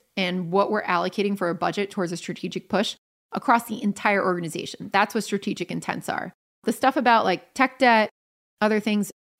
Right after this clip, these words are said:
those are operational, and there should be a portion of your budget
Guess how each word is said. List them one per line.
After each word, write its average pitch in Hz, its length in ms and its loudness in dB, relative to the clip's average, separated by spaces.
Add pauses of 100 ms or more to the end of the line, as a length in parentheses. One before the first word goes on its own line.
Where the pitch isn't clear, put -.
those 240 320 4
are 208 220 4
operational, 185 760 2
and 185 320 -2
there 196 140 4
should 240 200 0
be 220 120 2
a 196 40 2
portion 196 380 -2
of 180 60 -4
your 175 100 0
budget 180 380 2